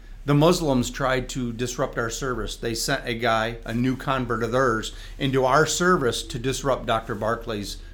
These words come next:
graduation service. And the guy stood up in the back of the class, of the, of the room that we were in, and was starting to say something, and Doctor Barkley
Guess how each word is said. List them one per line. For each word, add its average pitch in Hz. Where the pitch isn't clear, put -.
graduation 117
service. 107
And 147
the 147
guy 202
stood 208
up 185
in 170
the 143
back 143
of 120
the 117
class, 131
of 113
the, 127
of 131
the 123
room 147
that 135
we 127
were 120
in, 120
and 147
was 135
starting 160
to 131
say 180
something, 139
and 120
Doctor 135
Barkley 127